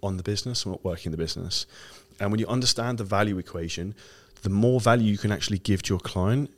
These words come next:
is actually you being less involved, because it gives you more opportunity to build out the rest of the program so it's even better in terms of more automated services, more group trainings,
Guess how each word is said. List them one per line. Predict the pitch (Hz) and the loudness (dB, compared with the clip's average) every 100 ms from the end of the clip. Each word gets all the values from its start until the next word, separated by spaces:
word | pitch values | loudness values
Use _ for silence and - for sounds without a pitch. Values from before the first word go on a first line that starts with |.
| _ | _
is | - - | -2 -2
actually | - 101 | 0 -2
you | 87 98 92 | 0 0 2
being | 95 87 | 2 2
less | 90 - | 2 2
involved, | 82 87 - 104 - - - - _ | -2 -4 -4 -8 -14 -20 -20 -20 _
because | 95 - 98 | -6 -2 -2
it | - 95 | -2 -4
gives | 110 95 | -4 -4
you | 98 | -4
more | 98 104 | -2 -2
opportunity | 92 - 98 | -4 -6 -8
to | 95 | -10
build | 87 107 104 | 0 2 2
out | 98 - | 0 0
the | 101 | -4
rest | 95 - | -4 -4
of | 98 | -8
the | - | -2
program | 98 90 107 110 | 0 0 -2 -4
so | 104 101 | -4 -6
it's | - - | -8 -6
even | 107 92 90 | -4 -4 -6
better | 95 80 - - - - - | -4 -4 -6 -10 -20 -20 -14
in | - | -8
terms | - 87 92 | -6 -6 -4
of | |
more | 92 - | -6 -2
automated | 104 - 92 85 87 | -4 -2 -4 -4 -2
services, | - 87 - 87 95 | -2 -2 -6 -10 -8
more | 90 | -6
group | - 104 - | 0 -2 -2
trainings, | - 87 80 82 | -2 -2 -2 -6